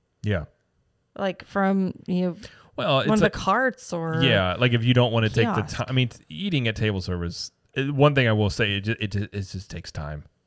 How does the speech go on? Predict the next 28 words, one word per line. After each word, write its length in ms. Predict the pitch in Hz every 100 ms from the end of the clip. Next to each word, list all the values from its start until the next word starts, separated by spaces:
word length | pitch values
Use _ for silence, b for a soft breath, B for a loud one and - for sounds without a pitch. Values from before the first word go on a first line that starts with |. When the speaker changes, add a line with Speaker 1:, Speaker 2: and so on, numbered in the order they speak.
| -
Speaker 1:
Like, 200 | 101 101
if 80 |
you 100 | 107
go 100 | 123 120
to 80 |
table 240 | 104 107 101
service, 360 | 107 104 101 -
you 200 | 117 117
Speaker 2:
Or 140 | 294
quick 180 | - 349
service 320 | - 262 180
takes 220 | - 170
time 160 | - 175
too. 180 | 220 277
Speaker 1:
Right, 400 | 120 92 80 -
and 120 | 143
Speaker 2:
Yeah. 60 | 147
Speaker 1:
not 140 | 123 127
as 240 | 127 104
much, 160 | 101 101
but 100 | 107
say 140 | 131
table 260 | 135 135 113
service 260 | 110 147
Speaker 2:
Mm-hmm. 40 | 294
Speaker 1:
for 80 |
sure. 240 | 98 113 95
You're, 220 | 101 127